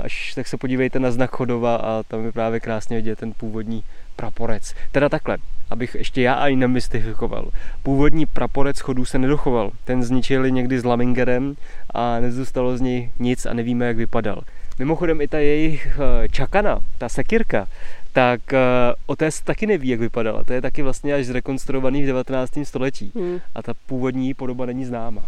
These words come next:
Speaker 2: Mě ta sekírka vždycky evokovala takový ty velký sekery, co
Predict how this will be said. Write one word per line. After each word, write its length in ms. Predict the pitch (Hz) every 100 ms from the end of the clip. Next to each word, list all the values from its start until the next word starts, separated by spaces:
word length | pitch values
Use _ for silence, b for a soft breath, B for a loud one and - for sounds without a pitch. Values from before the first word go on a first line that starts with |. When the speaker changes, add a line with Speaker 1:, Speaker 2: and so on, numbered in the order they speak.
| -
Speaker 2:
Mě 100 | -
ta 80 | 214
sekírka 380 | 196 196 196 -
vždycky 260 | 190 - 185
evokovala 540 | 175 175 208 180 180
takový 320 | - - 190
ty 100 | -
velký 280 | 196 185 202
sekery, 580 | - 196 240 185 190 180
co 360 | - 208 180